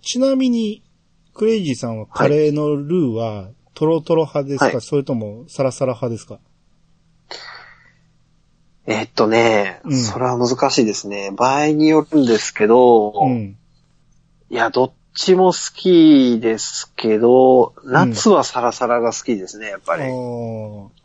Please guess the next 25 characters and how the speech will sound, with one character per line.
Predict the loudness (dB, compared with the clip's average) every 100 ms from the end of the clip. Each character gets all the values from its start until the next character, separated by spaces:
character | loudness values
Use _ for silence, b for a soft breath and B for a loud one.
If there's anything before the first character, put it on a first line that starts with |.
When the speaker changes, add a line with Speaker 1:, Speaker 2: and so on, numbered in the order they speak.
| _ _ _ -6
Speaker 2:
う | -4 -2 -2 -6 -10
ん。 | -16 _ -20 _
Speaker 1:
え、 | -8 -8 _ _ _ -20 -2
Speaker 2:
で、 | 2
Speaker 1:
家、 |
Speaker 2:
そ | 4 4
れ | 4
以 | 2
外 | 0
の | 0
時 | 2 2
は |
Speaker 1:
家 |
で、 | 2
Speaker 2:
結 | 2
構 | 0
ド | -2 -2
ロ | -2
ド | -4
ロ | -4
が | -4
多 | -6
い |
か | -8
な。 | -12